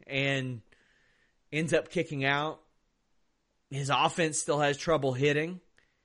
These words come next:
Ricochet does a, a nice looking Samoan driver, and then Zelina makes her way out. And,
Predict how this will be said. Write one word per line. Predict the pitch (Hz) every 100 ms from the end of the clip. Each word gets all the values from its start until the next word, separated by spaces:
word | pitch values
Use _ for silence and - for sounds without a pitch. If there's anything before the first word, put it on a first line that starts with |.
| _ _ _ _ _
Ricochet | 139 127 131 160
does | 151 151 139
a, | 127
a | 120
nice | 127 143 151
looking | 139 135
Samoan | - 127 147 151
driver, | 139 139 147 151
and | 180 139
then | 139 120
Zelina | 117 131 135 147
makes | 139 139
her | - 131
way | 131 127
out. | 127 151 - - - _ _
And, | 151 156 156 147